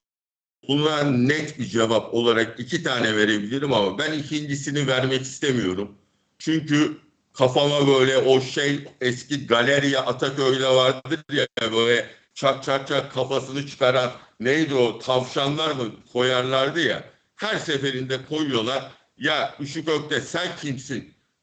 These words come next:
B D D K kar-, tarafından açıklanan sorunlu kredi rakamları doğrudur. Sen nereli? Abi bir, yatırımcılar, kamu bankalarımız içindeki sorunlu kredi rakamlarına B D D K tarafından açıklanan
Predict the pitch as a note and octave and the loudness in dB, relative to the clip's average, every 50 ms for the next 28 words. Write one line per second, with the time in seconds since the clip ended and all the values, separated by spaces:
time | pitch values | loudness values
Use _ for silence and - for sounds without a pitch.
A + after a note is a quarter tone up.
0 | _ _ _ - C3+ - - D3 D3 C#3+ D3+ D3 C#3+ C#3+ C#3+ C#3+ C#3 C#3+ D3+ D3 | _ _ _ -2 0 0 2 2 0 0 -2 -2 -2 -2 -4 -6 -4 -4 -4 -4
1 | C#3+ C#3+ D3 C3+ C3+ B2 - - C#3+ C3+ C3+ C3+ C#3+ C#3 C3 C#3 C3+ C3+ C#3 C3+ | -4 -2 -2 -2 -2 -4 -4 -4 -2 -2 -2 -2 -4 -4 -2 -2 -2 -2 -4 -4
2 | C3+ - C#3+ - C#3+ C#3+ D3 C#3 C#3 - - C#3 D3+ D3+ D#3 D3+ D#3 D#3+ D#3 D#3 | -4 -6 -6 -4 -4 -2 0 0 0 0 -2 -2 0 0 0 0 0 -2 -4 -2
3 | D#3+ C#3+ C#3+ C#3+ C#3 C#3+ C#3 B2 - - - _ _ _ - G#2 C#3 C#3+ C#3+ E3 | 0 0 0 2 2 2 0 -2 -2 -6 -16 _ _ _ 0 2 2 2 2 0
4 | D3+ C#3+ D3 D3 D3 C#3+ C#3+ C3 A#2+ C3+ C#3+ D3 D3 D#3 D#3 C3+ D3 C#3 - - | -2 0 0 0 0 0 0 0 2 2 4 4 4 2 2 0 0 0 -2 -2
5 | - - D3 D3+ D3+ C#3 D3 D#3 D#3+ D#3 D#3 D3 C#3+ C3+ - - - _ _ _ | -4 -6 -4 -2 -2 0 0 0 0 0 0 -2 -4 -4 -6 -8 -16 _ _ _
6 | _ _ _ _ _ - C3 D3+ C#3 A#2 A2 - - _ _ _ - C3 D#3 F#3 | _ _ _ _ _ -4 0 0 0 -2 -4 -14 -18 _ _ _ -12 -6 -4 -2
7 | E3+ D#3+ E3 - - _ _ _ _ _ _ _ _ _ _ _ _ _ _ _ | -2 -2 -4 -8 -18 _ _ _ _ _ _ _ _ _ _ _ _ _ _ _
8 | _ _ _ _ - F#3 F3 - E3+ E3 D3 C#3 C3 B2 G#2+ G#2+ A#2 A2 A2 G#2+ | _ _ _ _ -4 -4 -2 0 -2 -2 0 0 -2 -2 -4 -4 -2 0 0 0
9 | G#2 G#2+ - - - E3 E3 E3 D#3+ C#3+ B2 C#3+ C#3 C#3 C#3 C#3 _ _ _ _ | 0 -2 -8 -4 0 0 2 2 0 0 0 0 0 0 -2 -2 _ _ _ _
10 | _ - C#3 C3 A#2+ A#2+ A2+ A2+ A2+ A2+ G#2+ G#2+ A2+ C#3+ C#3+ - D3 C#3+ B2+ A#2+ | _ 0 2 2 4 4 0 0 -2 -6 -8 -8 -10 -12 -10 -8 -6 -4 -4 -2
11 | A#2 A2 G#2+ B2 B2+ B2+ - - - D#3+ D#3 D3+ D3+ C#3 C#3 C3+ C3 C3 - D#3 | -2 -4 -4 -6 -8 -8 -8 -2 0 0 2 2 0 0 0 -2 -2 -2 -2 0
12 | C#3 B2+ A#2 G2+ G2 F#2 E2 - - _ _ - - D3 C3+ C#3 C#3+ A#2 A2 G#2+ | 2 2 2 2 0 -4 -4 -6 -14 _ _ -4 -2 -2 0 0 0 -2 0 0
13 | G#2+ G2+ G2+ G2 F#2+ F#2+ F#2+ A2+ C3+ C3+ C3+ C3+ C3+ C3 B2+ B2 B2 A#2+ A#2 A2+ | 0 -2 -2 -2 -4 -6 -2 -2 -2 -2 -2 -4 -4 -2 -2 0 0 0 0 0
14 | - A#2+ G#2 G2+ - B2+ A#2+ A#2 A2 G#2+ A2 G2+ G2+ G2 - - D3 C#3 - B2+ | 0 0 -2 0 0 -2 -2 -2 -2 -4 -8 -8 -8 -8 -4 -4 -4 -6 -6 -10
15 | B2 - G#2 G2 F#2+ A2 A#2+ A#2 | -10 -6 -6 -4 -2 -2 -4 -4